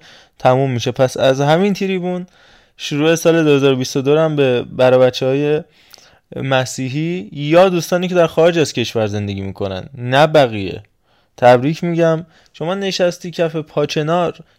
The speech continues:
یا اصلاً س-، نوک فرشته، ولیعصر،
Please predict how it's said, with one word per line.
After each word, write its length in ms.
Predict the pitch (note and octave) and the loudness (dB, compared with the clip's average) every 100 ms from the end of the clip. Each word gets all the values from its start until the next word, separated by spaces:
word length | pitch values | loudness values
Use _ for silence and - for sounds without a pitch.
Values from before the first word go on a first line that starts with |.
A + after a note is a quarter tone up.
| _ | _
یا 140 | C#3 | 0
اصلاً 360 | C3+ - D#3 D3+ _ | 0 -2 -8 -8 _
س-، 540 | - - - - - - | -20 -20 -20 -18 -14 -8
نوک 360 | D3+ F3 - | -4 -4 2
فرشته، 760 | F3+ - D#3 C#3 - - C#3+ A2+ _ _ _ _ _ - | 2 4 4 4 0 -2 -2 -2 _ _ _ _ _ -16
ولیعصر، 840 | B2 B2+ C#3 C3+ C3+ C#3 A#2 - | -4 2 2 2 0 0 -2 -8